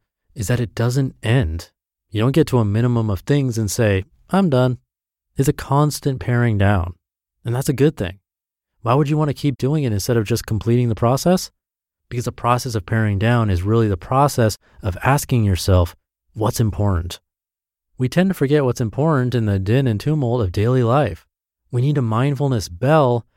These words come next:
to bring us back to the essentials. And paring down is that bell for me.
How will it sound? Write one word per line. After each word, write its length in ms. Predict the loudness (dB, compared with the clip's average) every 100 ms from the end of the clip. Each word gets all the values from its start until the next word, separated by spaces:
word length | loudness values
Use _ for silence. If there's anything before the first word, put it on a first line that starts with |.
| _ -6
to 120 | -2
bring 220 | 0 -2
us 80 | -4
back 260 | -4 -4 -4
to 100 | -4
the 100 | -4
essentials. 720 | -4 -2 -2 -2 -8 -8 -18 _ _ _ -10
And 120 | -2
paring 300 | 0 2 2
down 360 | 2 2 0
is 120 | -2 -2
that 260 | -2 -2
bell 380 | 0 2 2 0
for 160 | -4 -4
me. 380 | -2 -4 -6